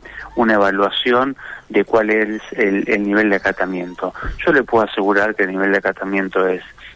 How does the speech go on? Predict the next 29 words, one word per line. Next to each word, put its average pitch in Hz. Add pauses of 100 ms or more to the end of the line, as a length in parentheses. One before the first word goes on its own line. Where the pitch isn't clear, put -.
(120)
eh, 101
es 104
altísimo. 92 (320)
Y 127
esto 143
también 107
tiene 101
que 104
ver 151
con 98
la 92
fortaleza 95 (420)
que 104
tenemos 104
los 92
docentes 156
y 123
el 113
convencimiento 120 (140)
de 120
que 110
tenemos, 127 (220)
de 107
que 107
el 107
gobierno 117
de 110
la 107
provincia 113